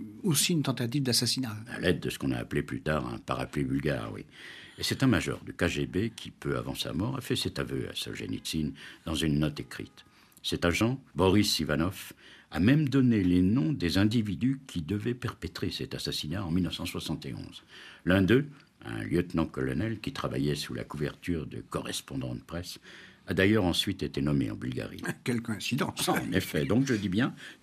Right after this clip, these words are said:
Speaker 2: tous les moyens. Et nous allons voir ça dans le détail. Mais de son côté, Solzhenitsyn, avant son bannissement, a lui-même utilisé de vraies méthodes d'agent secret pour échapper à la surveillance du K G B et sauvegarder ses précieux manuscrits.
Speaker 1: Oui, avant de les faire passer à l'Ouest.
Speaker 2: C'est ça.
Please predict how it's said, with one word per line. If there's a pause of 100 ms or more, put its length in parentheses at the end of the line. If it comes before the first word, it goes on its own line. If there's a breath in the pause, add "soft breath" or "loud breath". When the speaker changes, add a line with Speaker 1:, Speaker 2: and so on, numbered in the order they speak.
Speaker 2:
tous
les
moyens. (460 loud breath)
Et
nous
allons
voir
ça
dans
le
détail. (580 loud breath)
Mais
de
son
côté,
Solzhenitsyn,
avant
son
bannissement,
a
lui-même
utilisé
de
vraies
méthodes (200 loud breath)
d'agent
secret
pour (320 loud breath)
échapper
à
la
surveillance
du
K
G
B
et (300 loud breath)
sauvegarder
ses
précieux
manuscrits.
Speaker 1:
Oui,
avant
de
les
faire
passer
à
l'Ouest.
Speaker 2:
C'est
ça.